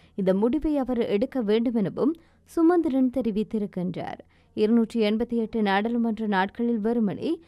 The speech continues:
முப்பத்தி ஒன்பது நாட்கள் தான் ரா சம்பந்தன் சபைக்கு சென்றுள்ளார் என்பது தகவல் அறியும் உரிமைச் சட்டத்தினூடாக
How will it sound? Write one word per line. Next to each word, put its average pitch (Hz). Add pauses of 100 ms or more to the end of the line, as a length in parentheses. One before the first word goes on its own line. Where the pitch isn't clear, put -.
(260)
முப்பத்தி 349
ஒன்பது 311
நாட்கள் 220
தான் 233
ரா 220
சம்பந்தன் 254
சபைக்கு 214
சென்றுள்ளார் 233
என்பது 190 (520)
தகவல் 302
அறியும் 262
உரிமைச் 214
சட்டத்தினூடாக 208